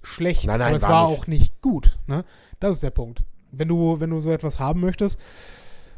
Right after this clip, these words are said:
Speaker 1: das Ideale wäre natürlich, äh, Menü am Platz. Ja, wenn, wenn dir jemand etwas frisch gekochtes, äh, am, am Tisch serviert, das ist natürlich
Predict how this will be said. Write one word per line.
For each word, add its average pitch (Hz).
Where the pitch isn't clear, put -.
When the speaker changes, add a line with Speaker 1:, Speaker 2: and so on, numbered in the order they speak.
Speaker 1:
das 165
Ideale 165
wäre 170
natürlich, 170
äh, 139
Menü 156
am 143
Platz. -
Ja, 143
wenn, 151
wenn 147
dir 147
jemand 151
etwas 139
frisch 220
gekochtes, 180
äh, -
am, 147
am 139
Tisch 165
serviert, 180
das 135
ist 139
natürlich 185